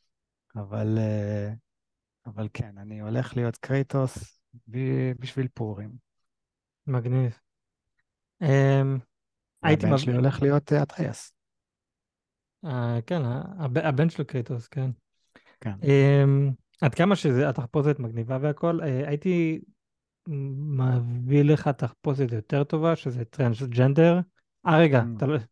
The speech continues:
Speaker 2: לא חייב לעשות טרנסג'נדר, אתה גבר הומו. הא, הנה הבדיחה עוד פעם. <laughs> זה לא
Speaker 1: אבל
Speaker 2: הצליח.
Speaker 1: טרנסג'נדר הוא לא הומו, טרנסג'נדר הוא, אמ, מה המילה? אה, אמ, חולה בראש.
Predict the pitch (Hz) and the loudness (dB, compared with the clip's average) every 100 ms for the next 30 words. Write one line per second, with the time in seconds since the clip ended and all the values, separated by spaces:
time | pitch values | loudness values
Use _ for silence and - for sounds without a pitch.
0 | _ _ _ _ _ 143 135 - 131 131 | _ _ _ _ _ -2 -2 -2 -2 -2
1 | 117 139 - 127 117 123 120 127 143 143 | -4 -8 -12 -10 -6 -4 -2 -4 -4 -2
2 | 123 113 135 135 120 113 107 - - - | 0 2 2 2 0 -4 -6 -8 -18 -20
3 | - _ - 190 185 - _ - - - | -20 _ -2 4 4 2 _ -20 -16 0
4 | 240 226 214 190 190 220 208 233 220 196 | 4 6 6 6 4 6 6 6 4 2
5 | 160 135 - 254 226 190 226 208 110 - | 4 0 -2 -2 0 0 -2 -2 -4 0
6 | 135 143 123 120 120 - 110 110 101 117 | 2 2 2 2 0 -2 -6 -8 -10 -6
7 | 123 123 123 113 113 110 110 123 156 104 | -4 -2 -2 0 -2 -2 -2 -2 -2 -6
8 | - 107 98 101 120 117 117 110 104 107 | -10 -16 -10 -4 -4 0 0 0 -4 -6
9 | 104 101 101 101 101 101 98 98 98 _ | -4 -4 -6 -6 -6 -6 -8 -14 -18 _
10 | 113 120 127 135 139 143 143 160 - 123 | -2 0 0 2 2 2 -2 -6 -8 -6
11 | 120 131 131 113 107 104 _ _ _ - | -6 -8 -8 -8 -10 -14 _ _ _ -16
12 | - 160 165 151 135 104 101 - | -4 2 2 2 0 -2 -8 -16